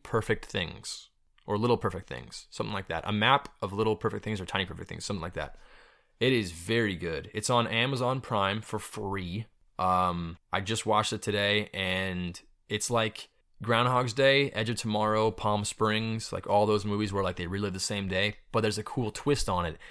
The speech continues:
It's not just one person reliving the day. It's two people reliving the day, kinda like Palm Springs, but it's like a, uh, it's, it's a, like, they're teenagers. They're, like, seventeen, you know? It's really cool. It's a really cool concept, and I really like the movie.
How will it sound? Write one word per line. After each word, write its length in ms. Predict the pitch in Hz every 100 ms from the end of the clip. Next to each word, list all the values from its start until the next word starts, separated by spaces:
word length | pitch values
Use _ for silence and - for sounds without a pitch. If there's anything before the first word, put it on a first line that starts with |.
| -
It's 180 | - -
not 200 | 131 120
just 240 | 135 117 98
one 340 | 98 117 135
person 420 | - 113 107 104
reliving 380 | 95 98 92 90
the 80 | 82
day. 360 | 107 101 65 - _ -
It's 200 | 104 -
two 280 | - - 180
people 340 | 165 135 107 98
reliving 360 | 104 101 98
the 60 | 90
day, 180 | 87 85
kinda 240 | 110 110
like 160 | 101 -
Palm 240 | 104 95
Springs, 480 | - 98 104 131 - - - -
but 80 | 117
it's 140 | -
like 180 | 120 -
a, 260 | 113 107 104
uh, 520 | 101 92 90 87 92 - _ -
it's, 160 | 107
it's 180 | 135 -
a, 80 | 110 -
like, 140 | 120
they're 100 | 120
teenagers. 540 | 113 - 135 104 87 78
They're, 80 | 104
like, 140 | 101
seventeen, 600 | - 113 101 - 101 82 -
you 120 | 92
know? 240 | 87 87 - _ -
It's 180 | - -
really 220 | 139 123
cool. 460 | - 113 85 92 -
It's 160 | 113 -
a 60 |
really 400 | 104 107 117 120
cool 240 | 113 120 110
concept, 600 | 110 101 104 117 110 -
and 100 | 101
I 120 | 98
really 380 | 98 92 98 98
like 180 | 92 87
the 80 | 90
movie. 340 | 85 82 -